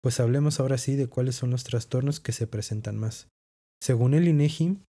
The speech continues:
el primer lugar lo ocupan los trastornos depresivos, seguidos de los trastornos de ansiedad, el abuso de sustancias siendo el tercero, mientras que para el cuarto tenemos los trastornos por déficit de atención e hiperactividad. Los trastornos del sueño son la quinta afección para los mexicanos.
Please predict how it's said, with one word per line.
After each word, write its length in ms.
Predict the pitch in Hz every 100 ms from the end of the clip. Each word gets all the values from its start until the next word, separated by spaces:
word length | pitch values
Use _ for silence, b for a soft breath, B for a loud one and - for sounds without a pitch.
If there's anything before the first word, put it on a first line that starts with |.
| _ -
el 100 | 123
primer 320 | 127 127 131
lugar 240 | 147 131
lo 120 | 143 135
ocupan 380 | - 131 147
los 120 | 139 123
trastornos 500 | 120 - 120 117 113
depresivos, 680 | 110 113 - 131 117 - - _ _ _ -
seguidos 380 | 127 120 139 151
de 80 |
los 140 | 123 117
trastornos 520 | 120 - 127 123 113
de 80 | 107
ansiedad, 480 | 98 110 117 120 - _ _
el 120 | 131
abuso 280 | 127 135 -
de 80 | 156
sustancias 680 | 156 123 131 127 151 170 - _ -
siendo 240 | 120 107
el 80 | 104
tercero, 500 | 95 - 117 107 - _ _
mientras 400 | 123 113 113 113
que 120 | -
para 200 | 117 110
el 100 | 107
cuarto 440 | - 123 127 156 160
tenemos 460 | 139 117 120 120
los 100 | 123
trastornos 540 | - 120 - 120 127 -
por 240 | - 113
déficit 420 | 117 113 117 117
de 80 | 117
atención 480 | 110 107 104 120 120 -
e 100 | 117
hiperactividad. 800 | 113 104 101 - 104 104 117 117 _ -
Los 220 | 127 120
trastornos 520 | - 113 - 127 127 123
del 120 | 135
sueño 440 | - 135 131 160 -
son 220 | - 120
la 80 | 120
quinta 400 | - 127 131 123
afección 400 | 120 120 127 131
para 160 | 143
los 160 | 113 104
mexicanos. 580 | 101 - - 107 104